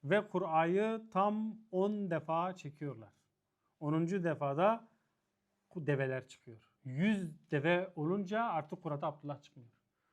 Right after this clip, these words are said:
Dokuz defa Abdullah çıkıyor. Bu yüzden Abdülmuttalip yüz tane deve kurban edip etini Mekkelilere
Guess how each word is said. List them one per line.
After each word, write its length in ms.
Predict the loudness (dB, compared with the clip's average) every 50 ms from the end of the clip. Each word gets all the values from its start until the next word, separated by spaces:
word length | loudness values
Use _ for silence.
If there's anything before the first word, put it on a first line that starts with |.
| _ _ _ -4
Dokuz 480 | -2 -2 -2 0 0 0 0 0 2 2
defa 440 | 2 4 4 4 2 4 2 0 -2
Abdullah 420 | -6 -8 -10 -6 -6 -6 -6 -8
çıkıyor. 280 | -12 -20 _ -20 -20 _ _ _ _ _ _ _ _ _ _ _ _ _ _ _ _ _ _ _
Bu 200 | 0 2 4 4
yüzden 320 | 4 2 2 0 0 -2 -2 -4
Abdülmuttalip 840 | -6 -6 -4 -4 -4 -2 0 -2 -2 -2 -2 0 0 0 -2 -2 -6 -8
yüz 580 | -6 -6 -2 2 4 4 4 4 2 -2 -2 0
tane 400 | 2 2 2 2 2 0 0 0
deve 420 | 0 2 4 2 2 2 0 -4 -6 -6
kurban 360 | -4 -2 0 2 2 2 2
edip 340 | 0 0 -2 -4 -6 -8 -10
etini 300 | -8 -4 -4 -2 -2 0
Mekkelilere 840 | 0 -2 -2 -2 -2 -2 0 0 0 0 2 2 2 0 0 -4